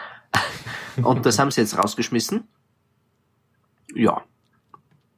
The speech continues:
Das war das Wichtigste. Sie haben's einfach rausgeschmissen. Gibt da einen, äh, Issue dazu, glaub ich. Und jetzt ist natürlich schwer für Leute, die ja doch, doch vielleicht intensiver nutzen und vielleicht eigene Skripten gebastelt haben, die halt ihre Sachen ausführen,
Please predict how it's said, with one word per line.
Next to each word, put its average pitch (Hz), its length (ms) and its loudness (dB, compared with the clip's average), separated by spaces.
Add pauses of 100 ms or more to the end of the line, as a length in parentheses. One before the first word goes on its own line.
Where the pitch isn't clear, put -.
(160)
Das 107 200 2
war 107 160 6
das 92 220 -4
Wichtigste. - 460 -2
Sie 110 120 2
haben's 95 160 0
einfach - 400 0
rausgeschmissen. - 640 -2
Gibt - 200 0
da 98 100 6
einen, 90 240 0 (580)
äh, 92 640 2
Issue 117 240 2
dazu, 101 320 2
glaub 113 200 2
ich. 165 180 -2 (1900)
Und 120 400 4
jetzt - 160 2
ist 131 100 -2
natürlich 123 380 2
schwer 120 200 4
für - 120 -4
Leute, 104 320 2
die 104 140 2
ja 98 140 4
doch, 82 200 -4 (240)
doch 107 180 2
vielleicht - 380 0
intensiver 117 560 2
nutzen 127 320 2
und 104 100 2
vielleicht - 300 0
eigene 107 300 4
Skripten - 400 -2
gebastelt 123 520 0
haben, 139 200 2 (420)
die 120 180 0
halt 107 180 0
ihre 110 220 0
Sachen 107 360 -2
ausführen, 127 560 0